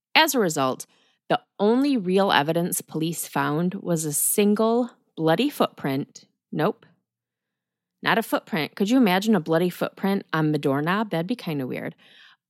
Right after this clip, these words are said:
A bloody fingerprint on the doorknob on the front door. So there was not going to be an easy answer to the question that everyone was asking. Who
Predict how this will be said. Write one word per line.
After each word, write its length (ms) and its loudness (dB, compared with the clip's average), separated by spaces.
A 60 4
bloody 560 0
fingerprint 840 -2
on 300 -2
the 60 2
doorknob 520 0
on 160 -2
the 80 -2
front 260 -4
door. 300 -6
So 560 4
there 140 4
was 160 0
not 180 2
going 240 0
to 100 -6
be 140 -2
an 160 -2
easy 340 0
answer 280 -2
to 100 -6
the 80 -4
question 560 -4
that 200 -2
everyone 500 4
was 140 -4
asking. 580 -6
Who 480 -2